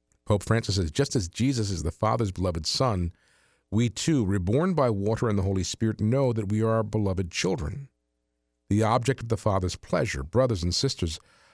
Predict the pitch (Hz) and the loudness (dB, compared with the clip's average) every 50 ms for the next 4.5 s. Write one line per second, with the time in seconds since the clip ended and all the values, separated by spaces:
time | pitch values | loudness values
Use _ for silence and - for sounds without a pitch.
0 | _ _ - 101 110 113 110 107 117 139 165 160 139 120 120 120 104 107 110 92 | _ _ 0 2 4 4 4 4 4 4 4 2 2 2 2 2 2 2 2 2
1 | 104 90 92 90 - - 101 - - 92 101 98 92 - - 160 151 - 135 113 | 2 0 0 0 0 -2 -2 -2 -2 0 0 0 -2 0 -2 -2 -2 0 -2 -2
2 | 107 90 98 87 95 104 120 139 151 160 156 107 113 135 143 - - 107 101 90 | 0 -2 -2 0 0 0 2 2 2 0 0 0 0 0 0 0 0 0 0 0
3 | 87 90 - _ _ _ _ _ _ _ _ _ _ - - - 107 98 110 156 | -2 -4 -6 _ _ _ _ _ _ _ _ _ _ -4 -2 0 2 2 2 0
4 | - - - 160 170 170 - - - | 0 -2 -2 -2 -2 -2 -2 -6 -6